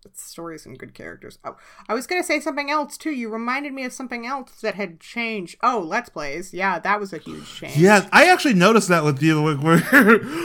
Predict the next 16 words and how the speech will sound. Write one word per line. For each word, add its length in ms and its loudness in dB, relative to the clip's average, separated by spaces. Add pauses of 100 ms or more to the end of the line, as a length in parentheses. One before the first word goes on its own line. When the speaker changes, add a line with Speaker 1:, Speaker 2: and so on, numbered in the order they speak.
(140)
Speaker 2:
where 180 6
it's 80 6
just, 100 -6
like, 120 0
suddenly 500 2
you're 160 0
always 380 4
talking 180 2
about 180 2
Let's 200 2
Plays. 260 0
Like, 140 -4
when 280 -4
did 180 -4
this 320 0
happen? 760 -4